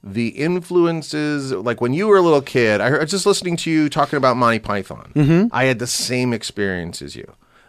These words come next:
Speaker 1: You loved Monty Python when you were a kid.
Speaker 2: Yeah, for sure.
Speaker 1: Hit it.
Speaker 2: For sure. For me, stand-up and sketch
Speaker 1: Right.
Speaker 2: were, like, neck and neck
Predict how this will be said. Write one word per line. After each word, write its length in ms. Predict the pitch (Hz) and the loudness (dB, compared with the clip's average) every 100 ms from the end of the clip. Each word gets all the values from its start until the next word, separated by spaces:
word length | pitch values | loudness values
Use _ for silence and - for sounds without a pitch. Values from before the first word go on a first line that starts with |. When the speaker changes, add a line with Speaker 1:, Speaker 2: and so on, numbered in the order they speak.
| _ | _
Speaker 1:
You 140 | 113 | 2
loved 180 | 123 117 | 2 2
Monty 200 | 113 104 | 0 0
Python 280 | 92 87 87 | -2 -4 -8
when 80 | 87 | -10
you 60 | |
were 60 | 82 | -12
a 40 | |
kid. 220 | - - - | -12 -18 -2
Speaker 2:
Yeah, 200 | 120 80 - _ _ _ | 0 0 -6 _ _ _
for 260 | - 180 | 2 4
sure. 380 | - 139 101 - _ _ | 6 2 2 -4 _ _
Speaker 1:
Hit 180 | - 101 | -6 -6
it. 60 | - | -4
Speaker 2:
For 360 | 175 170 160 | 2 4 4
sure. 360 | - 143 113 82 - - - | 4 2 2 0 -10 -18 -16
For 160 | - 214 | 0 4
me, 260 | 214 269 | 6 6
stand-up 560 | 294 - 214 233 269 302 | 6 4 2 4 4 2
and 120 | 190 | 0
sketch 600 | - - 151 95 - - - | 0 2 2 2 -4 -8 -14
Speaker 1:
Right. 240 | - 85 147 | -4 -2 4
Speaker 2:
were, 120 | 151 | 6
like, 220 | 151 143 | 6 4
neck 400 | 139 143 165 208 | 4 4 4 4
and 140 | 185 151 | 4 4
neck 400 | 127 - - | 2 -2 -14